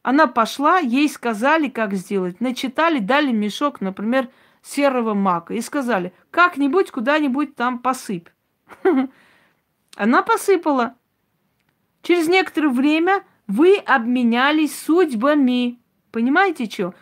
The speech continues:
У вас был мужик хороший, ушел. Но к Марине Петровне мужик пришел. У вас работа хорошая была, конфликт с директором, вы ушли. Но Марина Петровна нашла хорошую работу.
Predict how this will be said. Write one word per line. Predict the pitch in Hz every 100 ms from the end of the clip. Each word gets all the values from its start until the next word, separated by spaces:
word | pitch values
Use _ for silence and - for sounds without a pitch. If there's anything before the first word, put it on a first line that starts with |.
| -
У | 247
вас | 349 294
был | 392 427
мужик | 320 233 233 -
хороший, | 233 214 190 - 359
ушел. | - 359 285 269 _ _ -
Но | 285 339
к | 285
Марине | 339 370 415 381
Петровне | 285 254 294 339 339 254
мужик | 226 208 277 311
пришел. | - 196 - 220 220 220 _ _ _ _ -
У |
вас | 220 277
работа | 320 330 320 254
хорошая | 247 269 269 247 254
была, | 220 269 320
конфликт | 311 269 247 262 220
с | 185
директором, | 190 262 330 - 233 214
вы | 220 262
ушли. | 233 - 202 - - -
Но | 240
Марина | 240 214 196 240 294
Петровна | 311 269 240 202 202
нашла | 185 185 247 311
хорошую | 240 214 254 - 277
работу. | 262 220 196 196 202